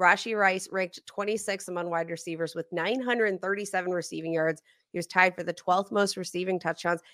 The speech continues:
He didn't even start until week seven. That is what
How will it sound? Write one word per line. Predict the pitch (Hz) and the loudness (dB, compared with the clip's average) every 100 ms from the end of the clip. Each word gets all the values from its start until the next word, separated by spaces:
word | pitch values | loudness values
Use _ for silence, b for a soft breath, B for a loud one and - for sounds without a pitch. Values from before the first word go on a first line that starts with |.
| b | b
He | - 311 | -4 -2
didn't | 359 339 | 0 2
even | 311 269 | 0 -2
start | - - 185 180 - - | -4 -4 0 2 0 -4
until | 170 160 160 151 | -10 -6 -8 -6
week | 143 - | -10 -10
seven. | - 147 131 107 - _ _ _ | -6 -4 -4 -8 -12 _ _ _
That | 180 226 311 | 4 4 4
is | 240 | 2
what | 190 196 | 4 4